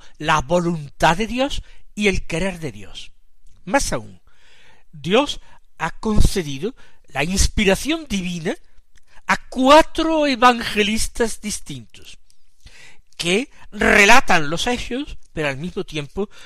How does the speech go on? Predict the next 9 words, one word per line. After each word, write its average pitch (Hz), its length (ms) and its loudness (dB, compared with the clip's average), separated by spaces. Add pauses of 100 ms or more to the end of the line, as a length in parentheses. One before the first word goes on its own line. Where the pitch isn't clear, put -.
(140)
los - 260 -4 (120)
interpretan 190 1000 -4 (240)
y 165 120 -4
dan 220 320 4
una 240 220 -4
catequesis - 1040 0 (420)
sobre 170 360 -4
el 233 80 0
Señor 220 420 2